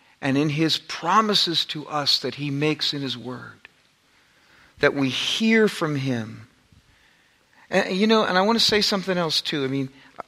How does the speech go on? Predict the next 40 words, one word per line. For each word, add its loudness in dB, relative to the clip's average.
I, -2
I 2
have 0
a -2
Bible 4
here. 2
I 2
have 2
the -2
the, 2
um, 2
the -4
Passion 2
Bible, 4
and 0
it's -6
a, -6
it's -4
an 0
excellent 0
rendering 2
of -2
the, -4
of 2
the 2
New 2
Testament 0
and -4
some 4
of -2
the 0
Old 2
Testament. 0
And 4
I 6
can, -4
I 4
can -2
read -2
this, 0